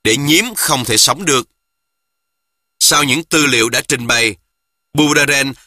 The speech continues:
lại mời độc giả ngược dòng lịch sử chút ít để rõ thêm tính nhân quả của sự kiện. Từ lâu, các nhà cai trị xứ Đông Dương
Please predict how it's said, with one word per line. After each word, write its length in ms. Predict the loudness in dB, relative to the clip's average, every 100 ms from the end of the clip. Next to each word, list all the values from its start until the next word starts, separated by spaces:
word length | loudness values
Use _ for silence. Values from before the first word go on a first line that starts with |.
| _
lại 200 | -2 -2
mời 360 | -2 0 2 2
độc 180 | 0 -2
giả 240 | -2 -2 0
ngược 320 | -2 -2 -2
dòng 240 | -4 0
lịch 120 | 0
sử 280 | 2 2 0
chút 220 | -2 -4
ít 140 | -2 -4 _ _ _
để 120 | -2 0
rõ 240 | 2 0
thêm 500 | 0 0 0 -2 -8 -14 -10 -4
tính 320 | -2 -2 0
nhân 280 | 2 0 0
quả 240 | 0 0 -2
của 140 | 0
sự 160 | 0 0
kiện. 380 | 0 0 0 -6 _ _ _ _ _ _ _ _
Từ 180 | -2 0
lâu, 300 | 2 0 -2 -8 _ _ -4
các 180 | -4 0
nhà 240 | 0 0
cai 160 | 0 -2
trị 260 | 0 0 2
xứ 180 | 0
Đông 280 | 0 -2 0
Dương 260 | 0 0